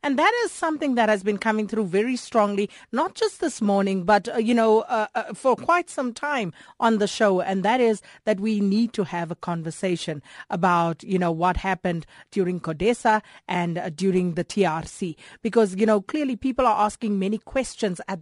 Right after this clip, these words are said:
this point about the deals that were struck at that juncture. So, uh, we need to revisit those, and we shall make time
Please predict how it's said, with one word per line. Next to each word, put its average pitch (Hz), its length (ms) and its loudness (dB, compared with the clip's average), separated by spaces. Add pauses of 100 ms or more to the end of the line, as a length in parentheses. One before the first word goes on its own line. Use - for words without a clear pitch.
this 233 220 -2
point 185 340 -4 (240)
about 185 460 2
the 202 80 -4
deals 185 460 0
that 180 220 -4
were 190 100 -4
struck - 420 -2 (260)
at 156 300 -6
that 202 340 -4
juncture. 165 420 -6 (300)
So, 196 400 4
uh, 202 40 -4
we 190 160 2
need 202 240 2
to 214 100 2
revisit 180 520 -2
those, 175 240 -4
and 165 180 -8
we 165 120 -6
shall 180 180 -2
make 170 260 -4
time 170 300 -2